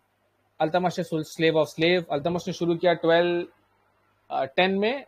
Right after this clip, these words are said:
और इसने राज किया ट्वेल्व थर्टी सिक्स तक। सुल्तान आजम है, इलबारी tribe का था, governor of बुदाउन था, मंगोल इन्वेडर गंगीज खान अल्तमश के time पे आया था। ख्वारिज्म का ruler जो था वो भाग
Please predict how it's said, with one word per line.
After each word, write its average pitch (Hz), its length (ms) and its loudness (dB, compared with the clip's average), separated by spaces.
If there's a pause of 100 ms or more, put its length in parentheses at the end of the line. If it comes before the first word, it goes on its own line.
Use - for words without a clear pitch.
और 147 120 0
इसने 151 220 -6
राज 151 260 0
किया 180 180 0
ट्वेल्व 175 520 -2 (520)
थर्टी 143 140 0
सिक्स 127 200 -20
तक। - 100 -20 (1300)
सुल्तान 165 300 0
आजम 175 400 2
है, 190 140 -2
इलबारी 147 400 2
tribe 165 240 2
का 170 160 0
था, 185 260 -4 (800)
governor 147 400 -2
of 160 80 -2
बुदाउन 151 480 -2
था, 190 320 -4
मंगोल 156 360 2
इन्वेडर 175 360 0
गंगीज 170 340 -2
खान 170 140 -2
अल्तमश 160 360 -2
के 180 100 -4
time 170 200 0
पे 175 80 0
आया 165 180 4
था। 175 240 0
ख्वारिज्म 156 440 -2
का 165 240 4
ruler 151 320 0
जो 160 120 -4
था 165 140 -2
वो 165 120 -2
भाग 139 180 -4